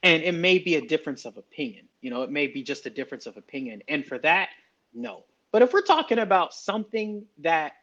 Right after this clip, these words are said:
is in the Bible, like God says, the Bible says to not fornicate, Bible says to not, um,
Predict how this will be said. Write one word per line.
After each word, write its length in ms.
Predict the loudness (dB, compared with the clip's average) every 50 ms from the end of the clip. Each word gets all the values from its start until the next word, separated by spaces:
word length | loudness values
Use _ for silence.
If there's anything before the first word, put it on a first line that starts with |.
| _ _
is 240 | -10 -10 -10 -12 -16 _ _
in 180 | 0 0 2 0
the 100 | 0 -2
Bible, 420 | -2 -4 -4 -6 -8 -12 -16 -16
like 220 | -14 -14 -14 -10 -6
God 260 | -4 -2 -2 -4 -4
says, 440 | -8 -8 -8 -8 -8 -10 -14 -20 _ _
the 80 | -12
Bible 280 | -8 -6 -6 -6 -6 -10
says 260 | -12 -14 -16 -16 -16
to 100 | -18 -20
not 220 | -20 -20 -20 -20 _ _ _
fornicate, 640 | -8 -8 -8 -8 -8 -6 -6 -6 -6 -6 -10 _ _ -20 -20 -20 -20 -20 -20 _ -8
Bible 260 | -8 -6 -6 -8 -10
says 320 | -10 -8 -8 -8 -8 -8 -12
to 100 | -14 -12
not, 320 | -10 -8 -8 -10 -10 -12 -16 _ _ _ _ _ _ -14
um, 360 | -14 -12 -12 -14 -14 -18